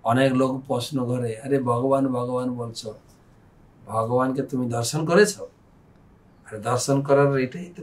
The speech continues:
পন্থা। আর তুমি যদি দর্শন করো কি লাভ হবে? বিশোক ভয় অমৃষি, সমস্ত প্রকার ভয় থেকে মুক্ত হবে।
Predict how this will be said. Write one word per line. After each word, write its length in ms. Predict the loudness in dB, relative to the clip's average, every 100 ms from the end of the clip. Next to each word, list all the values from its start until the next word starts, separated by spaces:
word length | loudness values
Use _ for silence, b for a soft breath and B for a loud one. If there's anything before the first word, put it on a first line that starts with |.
| -12
পন্থা। 320 | -12 -12 -16 -20 -20 -20 _ _ -20 _ _ _ -20 -20 _ -20 -20 -20 -20 -20 -20 -20 -20 -20 -20 -20 -20 b b b b 0
আর 200 | 2 2
তুমি 200 | 2 4
যদি 220 | 4 6
দর্শন 480 | 6 6 6 4 6
করো 260 | 4 4
কি 160 | -2 0
লাভ 300 | 6 6 6
হবে? 280 | 0 -2 -6 -14 _ b b b b -2
বিশোক 720 | 4 4 8 8 8 6 6
ভয় 360 | 4 2 4 6 6 4 -2 _ _ _ _ _ _ -20 -20 -12 -4
অমৃষি, 580 | -2 -2 -4 -8 -10 -16 -20 -20 -20 -20 -20 -20 -20 _ -20 -20 -20 -20 -20 -20 -20 -20 -20 -20 -20 -20 -20 -20 -20 -20 -20 -20 -20 -20 -14
সমস্ত 920 | -4 2 4 6 6 4 2 -4 0
প্রকার 440 | 2 2 2 2
ভয় 420 | 0 -2 -2 -2 -4
থেকে 280 | -12 -16
মুক্ত 360 | -18 -20 -20 -20
হবে। 120 | -20